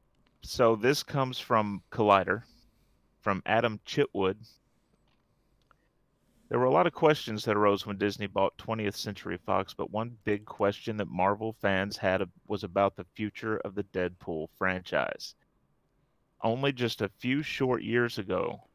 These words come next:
the low-budget, R-rated superhero movie paid off for Fox in a big way, becoming its most prized superhero property. A sequel was immediately greenlit, but the victory lap was short-lived as Disney swooped in and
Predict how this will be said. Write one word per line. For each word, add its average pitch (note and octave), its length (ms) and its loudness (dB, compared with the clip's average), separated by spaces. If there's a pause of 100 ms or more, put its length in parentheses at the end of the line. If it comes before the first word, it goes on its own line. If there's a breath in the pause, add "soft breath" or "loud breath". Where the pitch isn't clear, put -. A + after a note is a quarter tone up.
(100)
the G#2 100 6
low-budget, A2 880 2 (120)
R-rated A2 560 2
superhero A2+ 720 0
movie G#2 280 -4
paid G#2+ 300 -2
off G2+ 200 2
for - 120 -8
Fox G2+ 420 0
in F#2+ 80 -8
a F#2+ 60 -4
big F#2 220 -6
way, A2 240 2
becoming G2 420 -6
its - 160 -6
most F#2 300 -4
prized G#2 440 0
superhero F#2+ 580 -4
property. A2 520 -2 (420 loud breath)
A A2+ 80 -10
sequel B2 560 -4
was G2+ 160 -4
immediately G2 500 -4
greenlit, A2+ 520 -4
but - 100 -18
the G2+ 80 -10
victory B2 380 -2
lap G#2 260 2
was G#2 100 -6
short-lived G#2 680 0
as G2 160 -4
Disney G2+ 380 -6
swooped - 480 -10
in F#2+ 300 -4 (460 soft breath)
and - 100 -20